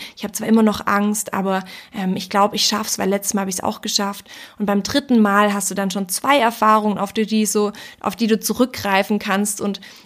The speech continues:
irgendwann füllt sich so deine Erfahrungsbibliothek mit, mit Beweisen dafür, dass du alles schaffen kannst, dass du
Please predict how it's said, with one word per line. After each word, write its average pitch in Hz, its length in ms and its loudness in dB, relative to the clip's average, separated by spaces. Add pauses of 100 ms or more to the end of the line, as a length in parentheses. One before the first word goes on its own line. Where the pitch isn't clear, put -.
(160)
irgendwann 285 500 2
füllt 330 380 0
sich 220 220 0
so 226 160 4
deine 202 300 2
Erfahrungsbibliothek 208 1300 2
mit, 185 300 -4
mit 190 400 -6
Beweisen 233 600 2
dafür, 196 680 -2 (260)
dass - 220 -6
du 214 120 -2
alles 247 420 0
schaffen 220 320 -2
kannst, 185 420 -2
dass - 180 -6
du 190 280 -4